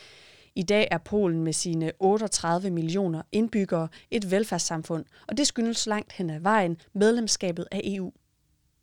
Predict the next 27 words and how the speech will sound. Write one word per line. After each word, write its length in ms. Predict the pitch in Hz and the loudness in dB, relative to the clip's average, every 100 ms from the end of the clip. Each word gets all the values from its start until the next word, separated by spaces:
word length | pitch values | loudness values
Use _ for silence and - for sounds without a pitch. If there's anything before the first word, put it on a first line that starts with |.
| - - - - - | -20 -20 -20 -20 4
Hver 200 | 208 185 | 6 6
gang 260 | 170 160 | 4 0
Polen 380 | - 214 170 160 | 2 2 2 0
giver 280 | 160 202 180 | -4 -4 -2
en 160 | 170 165 | -2 -6
krone 440 | - 208 220 202 | -2 0 0 -4
til 260 | - 165 - | -8 -12 -6
E 200 | 226 - | -4 -2
U, 120 | 208 - _ | -6 -8 _
får 140 | 247 | -4
de 120 | 226 | -2
tre 300 | 220 - 220 - | -2 -2 -2 -4
komma 220 | - 160 | -6 -6
to 320 | 160 - 220 - | -4 -4 -4 -6
kroner 400 | - 170 180 170 | -4 -2 -4 -8
retur. 360 | 156 - 160 - _ _ _ _ _ _ _ _ _ _ - - _ _ - | -8 -6 -6 -8 _ _ _ _ _ _ _ _ _ _ -20 -20 _ _ -2
Men 140 | 202 | 0
de 140 | 180 208 | 0 2
demokratiske 720 | 214 214 - 285 220 196 185 | 2 2 2 2 2 0 -2
rettigheder 640 | 175 175 220 185 165 165 - | 0 0 0 -2 -2 -2 -4
er 80 | 180 | -6
blevet 280 | 175 185 185 - | -4 -4 -4 -2
indskrænket 640 | 233 - - 165 151 165 | 0 0 -2 -4 -6 -10
systematisk, 880 | - 202 - 202 196 220 - 160 - - _ _ - | -6 -4 -2 0 0 -2 -4 -6 -6 -10 _ _ -6
siden 320 | - 226 233 | 2 2 2
det 280 | - 170 151 _ - | 0 -2 -2 _ -6
nationalkonservative 1600 | 175 165 180 202 240 170 - - 175 - 180 175 175 185 170 | -2 0 2 2 2 -2 -6 -6 0 0 2 0 0 -2 -2